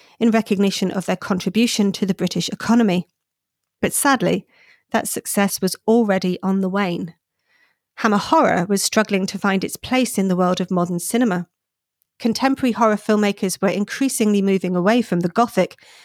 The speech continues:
and were reflecting modern settings and situations, often with a more psychological edge in films such as Rosemary's Baby. And audiences no longer needed to look to the horror genre for stronger content,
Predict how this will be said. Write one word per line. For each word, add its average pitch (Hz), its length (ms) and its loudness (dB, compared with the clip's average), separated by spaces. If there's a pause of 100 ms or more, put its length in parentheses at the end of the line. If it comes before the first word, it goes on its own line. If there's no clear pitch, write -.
(300)
and 220 100 4
were 254 120 4
reflecting 208 560 0
modern 190 340 0
settings 190 560 -2
and 180 140 0
situations, 196 800 0 (500)
often - 240 2
with 233 140 2
a 220 40 2
more 208 160 2
psychological 214 840 0
edge 180 380 0 (340)
in 247 120 0
films 208 340 0
such - 240 -4
as 185 200 -4
Rosemary's 175 540 0
Baby. 190 480 0 (840)
And 240 140 4
audiences 285 480 2
no 226 80 4
longer 208 240 2
needed 226 420 0
to - 140 -8
look 180 140 -4
to 190 100 -8
the 180 100 -4
horror 269 260 2
genre 196 360 0 (260)
for 233 80 -4
stronger 208 400 0
content, 226 640 -2